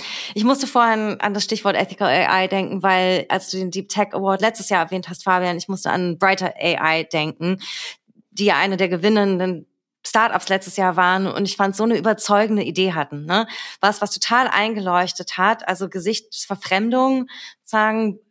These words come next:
damit die K I weiterlernen kann, statt sie nur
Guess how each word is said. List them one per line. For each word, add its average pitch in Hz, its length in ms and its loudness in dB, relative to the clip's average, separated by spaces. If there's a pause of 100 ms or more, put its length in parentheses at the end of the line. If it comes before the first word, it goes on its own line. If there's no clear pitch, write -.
damit 202 360 0
die 202 60 -6
K 202 160 -2
I 190 180 -4
weiterlernen 220 720 0
kann, 220 540 -2 (180)
statt - 380 -2
sie 190 180 -6
nur 190 440 2